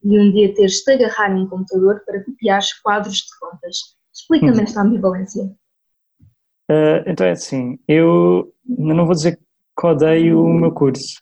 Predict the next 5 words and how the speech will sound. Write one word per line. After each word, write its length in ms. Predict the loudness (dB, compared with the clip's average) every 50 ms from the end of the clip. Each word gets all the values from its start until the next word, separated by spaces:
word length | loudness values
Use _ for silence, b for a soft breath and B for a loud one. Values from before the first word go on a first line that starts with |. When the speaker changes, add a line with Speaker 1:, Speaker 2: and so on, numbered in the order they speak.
| -8 -6
Speaker 2:
não 100 | -4 -2
é? 180 | -2 -4 -6 -6
Ah, 560 | -4 -2 0 2 2 4 4 2 2 2 0
mas 560 | 0 -2 0 -2 -2 -2 -2 -2 -4 -6 -8 -12 -20 _ _ _ _ _ _ _ _ _ _ _ _ _ _ -4
eu, 960 | 0 2 2 4 2 2 2 2 2 0 0 0 -2 -4 -4 -6 -6 -8